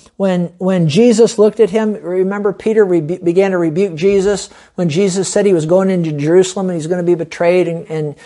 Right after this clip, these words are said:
put to death and all of that. And, and, and, and Peter said, "Not so, Lord." And, and remember, uh, uh, Jesus said to Peter, he said, "Get behind me, Satan." But he wasn't talking to Peter. He was talking to the devil who was influencing Peter.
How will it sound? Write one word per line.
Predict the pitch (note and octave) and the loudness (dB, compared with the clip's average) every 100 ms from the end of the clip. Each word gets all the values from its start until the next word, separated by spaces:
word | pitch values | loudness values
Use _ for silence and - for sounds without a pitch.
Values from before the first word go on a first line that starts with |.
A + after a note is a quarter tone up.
| - - | -12 -6
put | F#3+ | -4
to | E3+ | 0
death | E3+ F3+ F3 | 0 0 0
and | E3 | 2
all | E3 | 2
of | D#3+ | 2
that. | D#3 D#3 E3 - - - | 0 0 -6 -20 -12 0
And, | G3 F#3+ | 0 0
and, | F#3 F3 F3 | -2 -2 -2
and, | F3+ E3+ D#3 D3+ - | -2 -2 -2 -6 -4
and | E3 D#3+ | -4 0
Peter | A3+ G3+ | 0 0
said, | - F#3 | 2 0
"Not | E3+ A3+ G#3+ | 2 0 0
so, | - A3+ F3+ | 2 4 4
Lord." | F3 G3 G3 | 4 4 2
And, | D#3 - _ _ - | -6 -10 _ _ -8
and | F3+ | -6
remember, | F3+ F#3+ A3+ A3+ A3 - _ _ _ - | -4 -2 2 2 2 -4 _ _ _ 0
uh, | D#3+ C#3 C3 - | 2 0 -6 -8
uh, | C3+ - - _ _ _ _ _ D3 | -8 -8 -16 _ _ _ _ _ 0
Jesus | D3+ G3+ F#3+ F#3 - - | 2 4 2 -2 -6 -12
said | - - G#3 G3 E3+ | -8 2 2 2 -2
to | E3 | -4
Peter, | A#3 G#3+ F3+ | 0 2 0
he | E3 | -2
said, | F#3 D#3+ | -4 0
"Get | F#3 | 0
behind | F#3+ F3 G#3 | -2 -4 -2
me, | G3+ | -2
Satan." | - G#3 G#3 G#3 | -2 0 0 0
But | F3 | 0
he | |
wasn't | E3+ G3 F3+ G3 | 0 0 -2 0
talking | F3+ F#3 | 0 -2
to | D#3 | -4
Peter. | A3 F#3+ | -2 0
He | E3+ | -2
was | D3+ | -4
talking | - F#3 F3+ F#3 | 0 0 0 0
to | E3+ D#3 - | 0 0 -2
the | D#3 | 0
devil | F#3+ G3+ F3 | 2 2 -2
who | F3+ | -2
was | D#3 | -2
influencing | D#3 C3 - A#3+ A3+ - E3 | -4 -4 2 2 2 -2 -10
Peter. | - D#3 C3+ B2+ | -4 -4 -4 -8